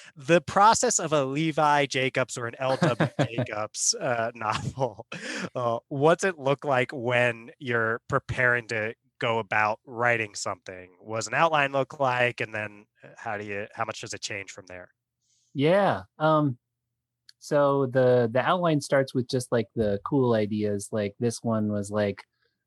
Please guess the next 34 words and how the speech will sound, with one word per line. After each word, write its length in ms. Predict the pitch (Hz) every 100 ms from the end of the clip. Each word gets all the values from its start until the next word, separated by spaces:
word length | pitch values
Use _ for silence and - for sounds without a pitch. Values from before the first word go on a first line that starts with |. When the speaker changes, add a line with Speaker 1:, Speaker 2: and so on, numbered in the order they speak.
| _ _ -
Speaker 2:
this 320 | 127 127 120
character, 460 | - 131 117 - 117
Alethea, 540 | 113 110 - 117 110 107
and 180 | 113
I 60 | 123
had 140 | 123
already 300 | 131 143 131
done 180 | 120 127
these 140 | 120 113
background 420 | 127 135 131 120
sketches, 400 | - 120 135 120
and 100 | 131
I'd 140 | 127
kind 200 | - 170
of 60 | 143
created 320 | - 151 147
the 80 | 127
world, 360 | 120 160 156 131
but 140 | 123
then 160 | 127 131
I, 120 | 120
like, 280 | 113 117 107 _
changed 380 | - 170 151 139
it 180 | 139 123
to 180 | 135 110 _ _ -
make 240 | 131 135
her 100 | 139
story 300 | 123 143 127
better 300 | 107 110 113 117
and 160 | 110
to 100 | 110 110
fit 200 | 156 143
it 140 | 147
better. 320 | 143 147 160